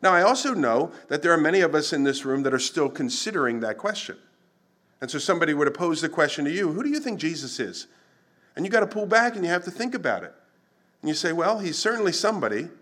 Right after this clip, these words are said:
which is what they said in his day. "And he certainly seems like he's somebody significant." But you're still weighing who Jesus is. Let me just begin, uh, say this. I think that's okay.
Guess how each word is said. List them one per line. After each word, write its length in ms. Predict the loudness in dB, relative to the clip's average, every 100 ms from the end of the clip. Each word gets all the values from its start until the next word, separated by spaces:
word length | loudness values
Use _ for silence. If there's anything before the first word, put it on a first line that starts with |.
| _ _
which 160 | -10 -8
is 100 | -4
what 180 | -2 0
they 120 | -2
said 280 | 0 0 0
in 100 | -2
his 240 | -4 -4
day. 320 | -6 -6 -8 -14 _ _ _ _ _ -6
"And 80 | -2
he 80 | 2
certainly 340 | 4 4 2
seems 320 | 2 0 0
like 160 | 0 -2
he's 160 | -4
somebody 440 | -4 -4 -2 -2 -2
significant." 760 | -4 -4 -4 -6 -4 -6 -8 -16 -20 -8
But 180 | -6 -2
you're 80 | -2
still 380 | -4 -4 -4 -2
weighing 680 | -2 -2 0 -2 -2 -4
who 160 | -6 -6
Jesus 460 | -4 -6 -6 -10
is. 100 | -8
Let 80 | -4
me 80 | -4
just 240 | -4 -6
begin, 400 | -6 -4 -2 -2
uh, 180 | -6 -10
say 220 | -6 -4
this. 260 | -2 -4 -6 -14 -20 -4
I 60 | -2
think 160 | 0
that's 180 | 0 0
okay. 460 | 0 0 -4 -4